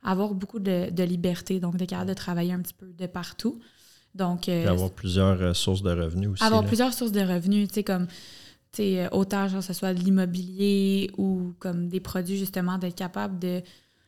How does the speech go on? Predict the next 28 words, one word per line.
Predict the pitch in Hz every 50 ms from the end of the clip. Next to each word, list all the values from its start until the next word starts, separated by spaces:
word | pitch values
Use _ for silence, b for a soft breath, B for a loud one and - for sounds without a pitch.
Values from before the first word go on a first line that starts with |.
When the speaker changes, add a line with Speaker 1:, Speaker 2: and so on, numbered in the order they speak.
| B _ _ _
Speaker 1:
c'est | - -
ça, | - - 185
avoir | 180 185 190
plusieurs | - - 190 196 185
sources | - 220 214 190
de | 190 190
revenus. | 185 185 180 170 175 170 175
Donc, | 180 180 180 190
un | 185
produit | 175 - 190 180 180 202 196
qui | - -
peut | - 196 190
se | 170 175
vendre | 185 180 185 185 185 185 180 - _ _ _
soit | - - - 208 190 180 185 -
au | 202 185
salon, | 175 - 185 170 175 175 185
mais | 185 180 175
vraiment | 175 165 175 175 180 -
en | - 180 175
ligne, | 170 170 170 175 190
puis | - -
que | - 180
d'autres | 165 180 170 170 165
gens | 170 175 170
peuvent | 170 175 175 165
l'acheter. | 165 160 165 151 - - 190 196
Speaker 2:
Mm. | 190